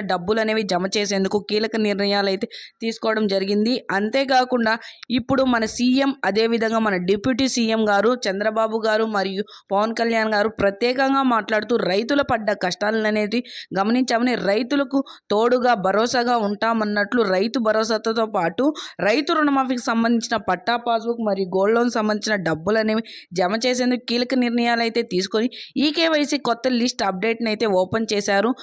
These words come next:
వీడియోలోకి వెళ్ళి మొత్తం వివరాలను అయితే తెలుసుకుందాం. వీడియోలోకి వెళ్ళే ముందు స్మాల్ రిక్వెస్ట్,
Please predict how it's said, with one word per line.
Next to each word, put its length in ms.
వీడియోలోకి 440
వెళ్ళి 240
మొత్తం 340
వివరాలను 380
అయితే 180
తెలుసుకుందాం. 540
వీడియోలోకి 400
వెళ్ళే 220
ముందు 300
స్మాల్ 400
రిక్వెస్ట్, 380